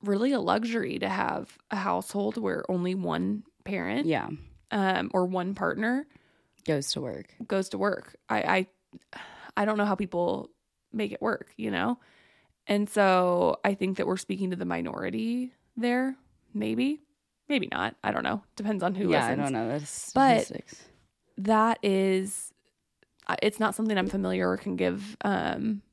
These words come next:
Speaker 1: real life experience with because it's just not my way.
Speaker 2: Yeah, how you operate. Um, yeah, that's, that was my, you answered my question though, 'cause I'm like, I don't know, 'cause Chris and I make more money than Chris, and that's not, like, to toot my own horn, but I,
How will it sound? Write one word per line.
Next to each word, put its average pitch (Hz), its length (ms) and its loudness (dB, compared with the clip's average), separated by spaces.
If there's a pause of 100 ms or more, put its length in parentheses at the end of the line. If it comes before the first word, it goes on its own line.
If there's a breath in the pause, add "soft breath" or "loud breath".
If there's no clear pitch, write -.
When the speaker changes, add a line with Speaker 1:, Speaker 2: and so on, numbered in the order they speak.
(120)
Speaker 1:
real 190 200 4
life - 200 2
experience - 560 -6
with - 220 -8
because 202 240 -4
it's 170 140 -2
just 190 180 -6
not - 200 -6
my - 400 -4 (160)
way. - 360 -8
Speaker 2:
Yeah, 156 260 -2
how 147 220 -2
you 135 260 -4
operate. - 340 -8 (380 loud breath)
Um, 147 520 2
yeah, 135 360 6 (120)
that's, 156 280 0 (100)
that 151 200 0
was 139 160 -4
my, - 100 -8
you 156 140 4
answered 139 240 0
my 113 100 0
question - 300 -4
though, - 120 -4
'cause - 180 -6
I'm 147 120 2
like, - 360 -2 (800)
I 175 100 8
don't 175 100 8
know, 143 140 8
'cause 175 240 2 (500)
Chris - 300 2
and 196 200 2
I 180 140 8
make 202 240 4
more 151 140 2
money 147 340 4
than 180 220 0
Chris, 208 480 0 (500 loud breath)
and 165 160 8
that's 151 220 6
not, 143 180 4
like, 139 180 0
to 139 80 -6
toot - 160 -2
my 135 140 2
own 139 80 2
horn, 139 240 2
but 156 180 4
I, 147 460 6